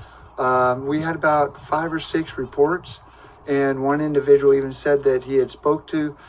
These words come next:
an, uh, the male individual who, uh, said that he was fine. Um, we had, uh, detectives and F B I respond to, uh, the registered owner's address to talk to, uh, the family members.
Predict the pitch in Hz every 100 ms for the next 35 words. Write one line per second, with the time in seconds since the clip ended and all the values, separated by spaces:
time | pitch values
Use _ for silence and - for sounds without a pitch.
0 | - - - 143 170 143 139 131 143 143
1 | 143 143 139 143 143 143 143 139 - 139
2 | 135 135 139 127 123 - 135 127 123 135
3 | 120 113 - 127 117 113 113 - - -
4 | - - - 120 120 127 131 131 123 127
5 | 120 117 113 123 123 143 143 147 147 143
6 | 139 - 127 127 131 - 131 131 131 123
7 | 120 - 113 131 139 143 139 - - -
8 | - - - - 165 160 160 165 - 139
9 | 135 127 131 143 143 - 143 139 139 127
10 | 117 127 143 147 143 - - - - -
11 | - 135 135 135 143 135 135 135 131 123
12 | 120 - - 143 147 156 151 151 151 156
13 | 151